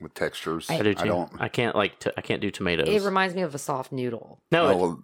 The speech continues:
Speaker 3: I
Speaker 1: that
Speaker 3: mean, I can eat tofu with no problem. I mean, and I
Speaker 1: Yeah.
Speaker 3: have that texture problem, but it's, um,
Speaker 2: Especially in soup. In soup, it's
Speaker 3: Yeah.
Speaker 2: not an, it's not an issue.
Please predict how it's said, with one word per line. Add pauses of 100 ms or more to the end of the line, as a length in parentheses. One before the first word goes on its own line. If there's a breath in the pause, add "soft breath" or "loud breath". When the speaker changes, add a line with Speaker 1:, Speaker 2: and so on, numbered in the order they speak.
Speaker 3:
I
Speaker 1:
that
Speaker 3:
mean,
I
can
eat
tofu (160)
with
no
problem.
I
mean,
and
I
Speaker 1:
Yeah.
Speaker 3:
have
that
texture
problem,
but (120)
it's,
um, (300)
Speaker 2:
Especially
in
soup. (160)
In
soup,
it's
Speaker 3:
Yeah.
Speaker 2:
not
an,
it's
not
an
issue.